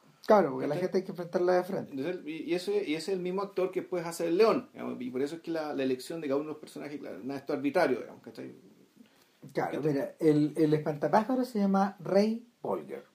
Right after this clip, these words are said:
Speaker 2: Ya. Que es mi favorito de los tres a todo esto.
Speaker 1: Qué bueno que era actor. Puta que era actor. Eh, Jack Haley
Speaker 2: Ujú.
Speaker 1: es el,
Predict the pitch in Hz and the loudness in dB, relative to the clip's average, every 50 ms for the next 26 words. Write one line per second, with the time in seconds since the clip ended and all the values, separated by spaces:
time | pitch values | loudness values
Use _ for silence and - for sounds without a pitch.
0 | _ _ - 127 117 127 190 - _ _ _ _ _ _ _ _ _ _ _ _ | _ _ -10 -8 -8 -8 -10 -14 _ _ _ _ _ _ _ _ _ _ _ _
1 | _ _ _ _ - 151 160 151 - - 135 135 151 156 165 160 156 - 156 147 | _ _ _ _ -6 -4 -4 -4 0 0 2 2 2 2 0 -2 -2 -4 -4 -4
2 | 143 135 135 123 123 123 120 - - - - - - - - - 113 - - - | -4 -4 -4 -6 -6 -8 -8 -10 -14 -18 -18 -18 -14 -10 -8 -8 -8 -8 -10 -10
3 | - - - - 127 120 107 - - - - _ _ _ _ _ - _ _ _ | -12 -14 -12 -10 -10 -10 -12 -14 -18 -20 -20 _ _ _ _ _ -20 _ _ _
4 | _ - - - - - - _ - - _ 202 - _ _ _ _ _ _ _ | _ -20 -20 -20 -20 -20 -20 _ -20 -20 _ -20 -20 _ _ _ _ _ _ _
5 | _ _ _ _ _ _ _ _ _ _ _ _ _ _ _ _ _ - 156 147 | _ _ _ _ _ _ _ _ _ _ _ _ _ _ _ _ _ 0 2 4
6 | 143 143 143 139 139 139 135 135 131 131 127 127 123 120 123 123 - - _ _ | 6 8 8 8 8 8 8 8 6 6 4 4 2 0 -2 -6 -12 -14 _ _
7 | _ _ _ _ _ _ _ - 135 190 202 202 202 - - - 254 254 208 156 | _ _ _ _ _ _ _ 2 6 6 6 6 4 2 4 6 8 8 6 4
8 | 147 160 214 277 - - - 117 143 165 170 170 165 160 175 175 165 156 151 151 | 2 0 -2 -2 -4 -8 -12 -12 -6 -2 0 0 0 0 0 -2 -2 -4 -4 -4
9 | 147 143 143 139 135 139 147 147 | -4 -6 -6 -8 -8 -10 -12 -12